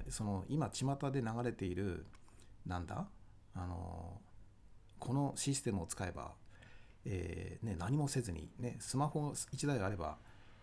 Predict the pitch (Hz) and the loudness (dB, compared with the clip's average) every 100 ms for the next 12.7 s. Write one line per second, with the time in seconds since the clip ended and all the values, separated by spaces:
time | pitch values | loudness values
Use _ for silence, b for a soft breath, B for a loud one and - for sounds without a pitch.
0 | B - 98 113 - 120 151 156 143 151 | B 0 2 2 2 0 4 4 4 4
1 | 107 92 80 87 - 117 101 107 101 92 | 4 4 2 0 0 0 2 2 2 2
2 | 101 90 80 101 90 82 - 90 85 - | 0 -2 -2 -2 -2 -4 -6 -6 -4 -4
3 | 76 82 98 95 - - 98 95 - 123 | -2 -2 -4 -4 -8 -6 -2 0 0 0
4 | 90 - B B B - 104 - 135 123 | -2 -8 B B B 0 0 2 2 4
5 | 113 98 113 123 113 87 - - 90 76 | 4 4 4 4 4 0 -2 -2 -2 -2
6 | - - 143 - - - - - - 98 | -6 -6 -6 -8 -14 -16 -18 -8 -4 0
7 | - 139 131 123 120 113 107 90 80 - | 4 4 4 2 2 2 0 -2 -2 -4
8 | 101 90 101 117 120 123 110 - 113 85 | -4 -2 0 0 2 0 0 0 0 0
9 | 85 90 85 - B B - - 104 - | -2 -2 -4 -8 B B -4 0 0 2
10 | 98 82 110 - - 85 - 95 - B | 2 2 0 -2 -6 -6 -8 -12 -14 B
11 | B B 120 131 139 92 80 - 98 113 | B B 2 4 4 2 0 -2 0 2
12 | 175 165 180 120 - - | 4 6 4 2 -4 -10